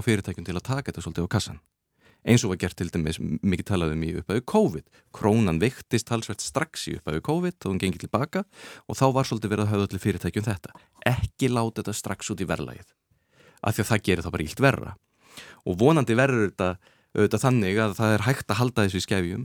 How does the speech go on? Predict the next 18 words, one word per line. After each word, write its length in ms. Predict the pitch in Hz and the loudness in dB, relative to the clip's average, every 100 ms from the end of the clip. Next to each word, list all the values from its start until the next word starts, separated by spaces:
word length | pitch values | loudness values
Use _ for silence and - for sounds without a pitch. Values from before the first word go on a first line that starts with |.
| 120 | -4
Hann 160 | 110 110 | 2 2
er 60 | 104 | 2
líka 300 | 120 - 104 | 0 -2 0
auðvitað 420 | 107 - 98 95 | 0 0 -2 2
langmestu 460 | 113 151 117 - 104 | 2 2 -2 0 2
leyti 320 | 98 - 95 | 0 0 -2
að 80 | 92 | -2
vísa 240 | 101 98 90 | -4 -4 -4
þessu 180 | - 85 | -4 2
á 120 | 120 131 - | 2 2 0
verkalýðshreyfinguna 680 | 123 127 120 120 113 - 104 | -4 -2 -2 -2 -2 -2 -2
sjálfa 360 | - 170 214 208 _ - - - _ 107 | -2 -2 -2 -4 _ -20 -20 -20 _ -2
með 160 | 104 | 2
því 60 | 107 | 2
að 80 | 104 | 0
segja, 340 | 117 113 110 104 - _ _ - | 0 2 2 0 -6 _ _ -6
em, 380 | 98 98 92 - _ _ _ _ - - - - - - _ _ - | 0 2 0 -2 _ _ _ _ -14 -14 -18 -18 -18 -20 _ _ 0
ekki, 460 | 120 - - 123 | 0 -2 -4 -2